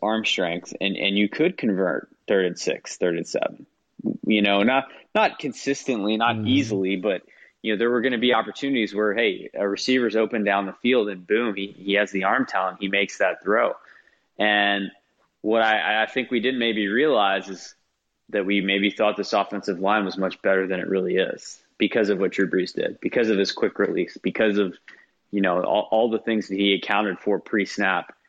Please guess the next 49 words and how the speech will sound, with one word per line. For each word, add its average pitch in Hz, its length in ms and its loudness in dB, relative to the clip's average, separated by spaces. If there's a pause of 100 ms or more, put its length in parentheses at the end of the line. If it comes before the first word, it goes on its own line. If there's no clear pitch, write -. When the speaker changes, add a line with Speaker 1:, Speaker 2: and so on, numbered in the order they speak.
(140)
Speaker 1:
He 120 180 2
made 123 200 2
this 101 160 -4
offensive 98 480 -2
line 98 480 0 (440)
maybe 98 220 0
look 98 220 0
better 92 240 2
than 90 140 -4
it 87 40 -4
really 87 280 -2
was. - 260 -2 (400)
He 123 120 4
maybe 131 300 4
Speaker 2:
Than 117 160 0
Speaker 1:
made 113 220 2
Speaker 2:
it - 20 -8
Speaker 1:
these 110 80 -2
Speaker 2:
was. 117 500 0
Yeah, 139 320 2
and 151 260 0
Speaker 1:
receivers 104 880 0 (320)
look 113 300 0
better 107 340 2
than 98 160 -6
they 95 120 -6
really 92 260 -2
were. - 320 -4 (1600)
Speaker 2:
Well, 226 140 4
that 214 160 4
was 170 140 2
the 156 100 2
thing. 170 240 0
Speaker 1:
And, 120 120 2
Speaker 2:
People, 127 120 0
Speaker 1:
and 123 100 6
Speaker 2:
people 123 140 4
Speaker 1:
maybe 156 140 4
Speaker 2:
joked 151 60 6
in, 139 40 4
in 135 80 0
the 120 80 0
Speaker 1:
outside 131 380 2
of 143 160 2
Speaker 2:
offseason. 131 120 -4
Speaker 1:
Kamara 139 260 2
and 123 80 -6
Michael 120 260 -4
Thomas, 143 600 -6